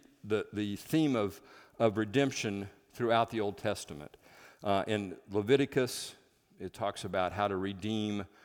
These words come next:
land, how to redeem for sin. In Numbers, it goes through that. Probably the most famous redemption story is the kinsman redeemer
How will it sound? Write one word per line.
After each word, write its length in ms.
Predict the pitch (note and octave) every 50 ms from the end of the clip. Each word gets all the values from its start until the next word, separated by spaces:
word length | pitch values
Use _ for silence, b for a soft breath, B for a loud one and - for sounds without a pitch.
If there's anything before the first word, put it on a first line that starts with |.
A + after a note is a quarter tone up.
| b b b b b b -
land, 600 | E2 F2 G#2 A2+ A2 A2 A2 G#2+ G#2 G#2 G2+ F#2+
how 160 | F#2+ G#2+ G#2+
to 100 | G2+ G2+
redeem 680 | G2 G2+ G2+ F#2 F#2 G#2+ A2 G#2 G2+ G2 F#2+ F2+ F#2+ G2 F#2+ _ -
for 160 | - - G2+
sin. 580 | - - - - A#2+ A#2 A2 A2 G#2+ G#2+ G#2+ G#2 B B B B B B
In 200 | - A#2 A#2 A#2
Numbers, 440 | A#2+ B2+ B2+ B2 A2 A#2 A2+ G2+ G2
it 60 | G#2
goes 260 | F2 G2 G#2+ G#2 -
through 80 | - G#2+
that. 220 | G2 G#2+ A2+ A2+
Probably 260 | - - E3+ E3 D#3+ C#3
the 80 | A#2+
most 280 | A#2+ B2 A2+ - - -
famous 600 | E3 F3+ G#3 G3+ C#3 B2 A#2 - - - - - b b b b b b b b b b b b _ -
redemption 680 | A2+ A#2 A#2+ A2 G#2 C3 D3 D3 C#3 - - C#3 A2+
story 720 | A2 - - - - C#3 C3 B2+ A#2 A2+ G#2+ G#2+ A2 A#2+ A#2+ A#2+ B B B B B _ _ _
is 240 | A#2+ A#2 A2+ G2+ F2+
the 120 | F#2+ G#2
kinsman 720 | - - - - - E3 E3+ E3 C3 B2 A#2 A2 G2+ G#2 G2+ - b b b b b b
redeemer 760 | G2+ G#2+ A#2 A2 G2 A#2 B2+ C#3 C3 G#2+ F#2 F#2+ G2+ A2 G#2+